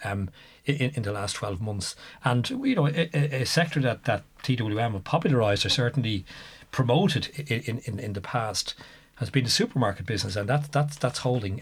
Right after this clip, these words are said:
um, holding well as well. Um, a-, another issue that, that we, we have, um, c-, you know, kind of g-, put our cards on the table on is online sales. I mean, you know, during the,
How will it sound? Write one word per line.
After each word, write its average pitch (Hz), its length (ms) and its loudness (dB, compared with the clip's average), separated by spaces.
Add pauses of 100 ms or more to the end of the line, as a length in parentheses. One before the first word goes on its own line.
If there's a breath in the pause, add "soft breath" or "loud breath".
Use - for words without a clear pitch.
um, 95 220 -4 (380 loud breath)
holding 123 300 2
well 104 280 0
as 92 120 -6
well. 98 280 -4 (420 loud breath)
Um, 101 300 -2 (600 loud breath)
a-, - 160 -6
another 269 360 4
issue 160 320 2
that, 120 240 0
that - 180 -2
we, 104 320 -2
we 107 360 -4 (120)
have, 98 640 -4
um, 101 380 -2 (1700 loud breath)
c-, - 120 -6
you 262 80 4
know, 220 100 4
kind 202 240 4
of 147 160 4
g-, 185 160 -2 (960)
put - 180 6
our 165 60 8
cards 160 260 8
on 143 80 8
the 139 60 6
table 165 220 6
on 113 100 4
is 104 140 4
online 107 340 2
sales. 131 460 2
I 120 40 0
mean, 139 100 4
you 240 100 2
know, 190 100 2
during 226 260 4
the, 143 140 4